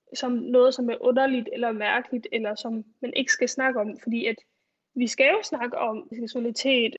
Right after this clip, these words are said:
og køn og så videre på et eller andet tidspunkt. Så er det bare lidt mærkeligt, at vi ikke snakker om det i den periode, hvor mange de gerne vil lære sig selv at kende, og de gerne vil vide mere om sig selv, og gerne vil lære at elske sig selv.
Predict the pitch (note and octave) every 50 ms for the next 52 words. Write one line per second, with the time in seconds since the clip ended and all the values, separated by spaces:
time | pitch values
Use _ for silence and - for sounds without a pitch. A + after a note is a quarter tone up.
0 | - - A3 - - - B3+ B3 A#3 - - A#3 - B3+ A3+ A#3 A#3+ A#3+ A#3+ A#3
1 | A#3 A#3 A3+ - B3 B3+ C4+ C4+ C4 B3+ - B3+ A3+ - - A#3 A3+ - - -
2 | _ _ _ _ _ _ - - - - - C4+ C4+ A#3+ B3+ B3 B3+ C4 B3+ A#3+
3 | A3+ A3 A3+ B3 A#3 - B3+ A3+ G#3+ B3 B3 A3+ - - B3+ A#3 A#3 A3+ B3 A3+
4 | - A3+ A3+ A#3 A#3+ A#3+ A#3 A3+ - _ _ _ _ _ - A#3 B3+ A#3+ B3 A3+
5 | A3+ A#3 A#3 A#3 A#3+ A#3+ A#3 A#3 A#3+ A#3 A3+ A3 A3 A3 A3 A#3 B3 B3+ B3 B3
6 | _ _ _ - B3 A#3 A#3 A3 - _ _ _ _ _ _ _ _ _ _ _
7 | _ - - C4 C4 C#4 D#4 D#4+ D#4 D4 B3+ A#3 A3+ B3 A3 A#3+ A#3+ B3+ B3+ B3
8 | - C#4 B3+ A#3+ A3 - - B3 A#3 A#3 A#3+ A#3 B3 A#3 A3+ A3+ B3 B3 B3 A#3+
9 | A#3+ A3+ A#3+ A#3+ A#3 A#3+ A#3+ A#3 G#3+ G#3+ A3+ A3 A3 - A#3 A3+ A3+ - - A3
10 | - - A3+ A3 A3 A3+ A3 A3+ A3 G#3+ A3+ A3 A3 G3 - - - G#3 A3 -
11 | - A#3+ - - -